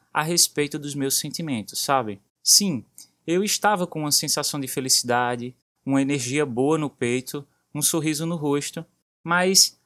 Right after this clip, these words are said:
havia emoções muito mais interessantes por trás disso. Eu estava orgulhoso de voltar à empresa, agora num cargo de coordenação.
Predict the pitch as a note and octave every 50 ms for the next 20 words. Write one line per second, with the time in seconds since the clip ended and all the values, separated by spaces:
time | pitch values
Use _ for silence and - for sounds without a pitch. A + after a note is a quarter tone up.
0 | _ _ - E3 E3+ D3+ F3+ G3 G3+ G3+ G3+ G3 G3 F#3+ - - - E3 C3 B2+
1 | D3 D#3 E3 F#3+ G3+ - G#3 F#3+ F3 E3+ E3+ D#3+ E3+ F3+ F3 - - F#3+ F#3+ G#3
2 | G3+ - - - F3+ E3+ F3 E3+ - - - - - - C3 - - C#3 B2+ B2
3 | A#2 G#2+ G#2 G#2 G2 F#2+ - - - G#2+ - _ _ _ _ _ _ - D3+ D#3
4 | F3 E3+ - - D#3+ D3+ D#3 D3 D#3+ D3+ - _ - F3+ F#3+ F3+ F3+ F3+ G3+ G#3+
5 | F3+ C#3+ C#3+ D3 D#3 D#3+ D#3 C3+ A2+ A2+ G#2 G#2 A#2+ A#2+ A2 C3 C3+ C3 - B2+
6 | A#2+ A#2 A#2 B2+ B2 - - A#2+ B2 B2 A#2 C3+ C#3+ - _ _ _ _ - -
7 | D3+ C3 C3+ C#3+ C#3+ D3+ D3+ D#3 D#3 B2+ - C#3+ C#3 C#3+ C#3+ D3 C#3 C#3+ C#3+ C#3
8 | - - E3 D#3 D#3 D3+ D#3 D#3 E3 E3 - - - D3 C3+ B2+ A2 F#2+